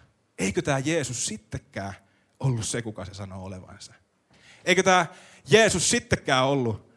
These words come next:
se Jumalan poika, joka sanoo olevansa? Kai, oliko tää kaikki kolme vuotta turhaa?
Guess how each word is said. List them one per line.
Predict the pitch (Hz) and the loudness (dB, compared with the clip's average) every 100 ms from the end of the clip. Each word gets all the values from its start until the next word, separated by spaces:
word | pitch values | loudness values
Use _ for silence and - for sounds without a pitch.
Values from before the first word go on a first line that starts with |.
| _ _ _ _ | _ _ _ _
se | - 135 | -4 4
Jumalan | 156 139 113 | 4 2 -4
poika, | 110 120 113 98 | -2 -2 -2 -8
joka | 98 98 | -12 -12
sanoo | 104 98 98 | -12 -10 -10
olevansa? | 95 82 78 - - _ _ _ _ _ _ _ _ _ _ | -10 -14 -18 -20 -20 _ _ _ _ _ _ _ _ _ _
Kai, | - 220 | 4 6
oliko | 247 226 | 6 6
tää | 226 220 | 2 0
kaikki | 220 240 226 | 2 0 0
kolme | 165 180 151 131 | -2 2 2 0
vuotta | 110 98 | -4 -6
turhaa? | - 117 104 90 - | -6 -6 -6 -12 -18